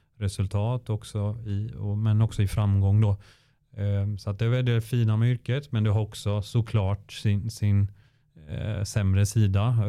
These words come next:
Har man inte rätt strukturer och har man inte rätt rutiner så, så kan det lätt också bli för mycket.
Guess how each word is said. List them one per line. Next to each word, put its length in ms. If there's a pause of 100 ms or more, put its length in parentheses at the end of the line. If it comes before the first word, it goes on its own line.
(300)
Har 140
man 160
inte 340
rätt 160
strukturer 800
och 100
har 100
man 280 (500)
inte 440
rätt 260
rutiner 680
så, 280
så 180
kan 200
det 100
lätt 500 (260)
också 280
bli 240
för 160
mycket. 500